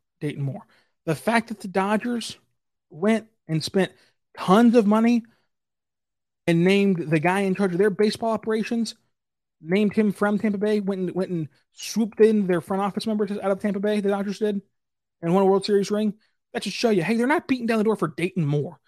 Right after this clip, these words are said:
The Dodgers could have had anybody in the world. They're not beating down the door for Dayton Moore. They're beating down the door for somebody who has an advanced baseball mind and is up in, into the modern era of baseball. The Royals need to find that. And I'll tell you why, despite this last seventeen minutes,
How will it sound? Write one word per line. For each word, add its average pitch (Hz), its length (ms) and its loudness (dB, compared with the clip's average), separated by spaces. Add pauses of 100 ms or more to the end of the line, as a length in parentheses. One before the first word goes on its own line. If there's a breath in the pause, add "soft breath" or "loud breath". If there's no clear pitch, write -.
(320)
The 208 80 0
Dodgers 247 200 2
could 240 80 -2
have 247 80 2
had 240 100 2
anybody 226 220 0
in 220 60 0
the 196 60 2
world. 185 240 4
They're 156 120 0
not 226 200 -6
beating 240 180 -2
down 220 100 0
the 220 60 0
door 214 120 2
for 180 200 -2
Dayton 190 260 0
Moore. 160 240 0 (260 soft breath)
They're 170 80 -4
beating 254 260 -2
down 240 120 2
the 214 60 2
door 214 140 2
for 185 120 -4
somebody 180 240 -2
who 175 80 2
has 165 120 0
an 160 80 -4
advanced 165 500 -2
baseball 156 300 -2
mind 143 360 -2
and 147 100 -4
is 139 140 -4 (240)
up 180 240 0
in, 165 160 -2 (220)
into 175 260 2
the 151 80 0
modern 156 340 0
era 139 240 -4
of 135 100 -14
baseball. - 400 -12 (1500)
The 156 80 -20
Royals 175 280 4
need 180 80 0
to 175 60 2
find 151 320 -6
that. 175 120 -16 (720)
And 143 80 -6
I'll 147 80 -2
tell 196 340 0
you 233 180 2
why, 156 360 2
despite 170 520 -2
this 170 160 -2
last 175 300 0
seventeen 202 420 -2
minutes, 175 340 -2